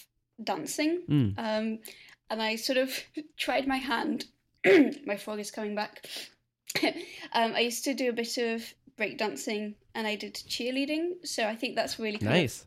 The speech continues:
Speaker 1: influenced the way I really like to dance. Um, I've not done it in ages, but I do think, I don't know, it's not quite synesthesia, but if I hear music,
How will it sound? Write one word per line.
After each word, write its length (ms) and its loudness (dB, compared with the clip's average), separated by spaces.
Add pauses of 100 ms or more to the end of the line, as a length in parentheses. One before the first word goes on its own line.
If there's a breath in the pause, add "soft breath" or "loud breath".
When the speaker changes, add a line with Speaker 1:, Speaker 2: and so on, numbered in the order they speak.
(180)
Speaker 1:
influenced 760 2
the 120 6
way 140 6
I 60 4
really 600 -2 (360)
like 260 -10
to 100 -14
dance. 460 -8 (520 loud breath)
Um, 360 -8
I've 80 -8
not 220 -4
done 140 0
it 100 -4
in 120 -2
ages, 480 -4
but 280 -6
I 140 -4
do 180 -8
think, 540 -12 (1040)
I 60 4
don't 120 -2
know, 200 0
it's 100 -2
not 180 -2
quite 180 -2
synesthesia, 680 -4
but 100 -4
if 100 -10
I 40 -8
hear 200 -4
music, 580 -6